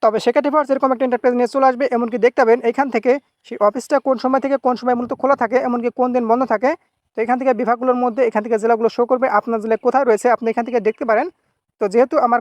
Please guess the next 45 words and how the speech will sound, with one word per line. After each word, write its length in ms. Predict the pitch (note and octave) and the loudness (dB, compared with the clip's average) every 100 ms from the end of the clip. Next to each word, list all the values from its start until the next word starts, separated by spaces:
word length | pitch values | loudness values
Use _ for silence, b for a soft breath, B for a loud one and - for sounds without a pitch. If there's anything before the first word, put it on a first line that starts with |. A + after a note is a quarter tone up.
| - | -2
খুলনা 300 | - B3+ C#4 | -2 2 2
বিভাগ, 300 | A#3+ A3 B3 | 2 0 0
আমি 120 | A3+ | -2
একটু 140 | A3+ | -2
নিচের 220 | A3+ A3+ A3+ | -4 -2 -2
দিকে 160 | A#3 | 0
চলে 180 | - C4+ | 0 2
যাচ্ছি। 340 | G#3+ - C#4+ F#4 _ _ _ _ _ | 0 0 -4 -6 _ _ _ _ _
তবে 140 | - G3 | -4 -2
সেক্ষেত্রে 300 | A#3+ C#4+ C#4+ | 0 0 0
ভিউয়ার্স 200 | D4+ C4+ | 0 0
লক্ষ্য 200 | A#3 C4 | 0 2
করুন 140 | C4 | 0
এখান 200 | A3+ A3+ | 2 0
থেকে 140 | A#3+ A#3 | 0 0
খুলনা 300 | - B3 C4+ | -2 0 0
বিভাগের 320 | B3+ C4 C#4 | 0 0 2
মধ্যে 360 | A#3 F#3+ B3+ D4 _ _ - | 2 2 0 0 _ _ -4
কোন 220 | B3 C4+ | -4 -2
কোন 180 | D4 C4+ | -2 0
জেলায় 200 | C4+ A#3+ | 2 2
দারাজের 280 | A#3 A#3 | 0 0
মূলত 180 | B3 A#3+ | -2 -4
সেই 160 | A3+ B3 | -2 0
অফিস 300 | G#3+ C4 C#4+ | 0 -2 -2
রয়েছে, 280 | A3+ B3+ D4+ - _ _ _ _ _ | 0 0 -2 -6 _ _ _ _ _
সেক্ষেত্রে 340 | A#3 C4+ D4 | -2 0 2
আপনারা 200 | C4 C4+ | 0 2
দেখতে 220 | A#3+ A3+ | 0 2
পাবেন। 220 | G#3 F3+ F3 _ _ _ _ | 0 0 -6 _ _ _ _
তো 100 | - | -6
এখান 220 | A#3 C#4 | -2 0
থেকে 160 | C4+ C#4 | 0 -2
যেহেতু 280 | B3+ C4 D4 | 0 0 0
আমার 260 | A#3+ A3+ C4 _ _ _ | 0 2 -2 _ _ _
কুষ্টিয়া 300 | B3 - A3+ | -8 -2 0
হবে, 280 | A3 A#3 D#4+ _ _ | 2 2 0 _ _
সেহেতু 240 | - B3 C4+ | -8 -6 -2
এখান 240 | A#3 C4+ | -2 -2
থেকে 120 | C4+ | -2
আপনারা 200 | C4 B3 | 0 2
লক্ষ্য 200 | A#3 C#4 | 2 0
করুন 240 | C#4 C4+ C4 | 0 0 -2
কুষ্টিয়া 380 | C4 A3 D4 | -4 -2 0
হাব। 220 | A3+ A#3+ | 2 0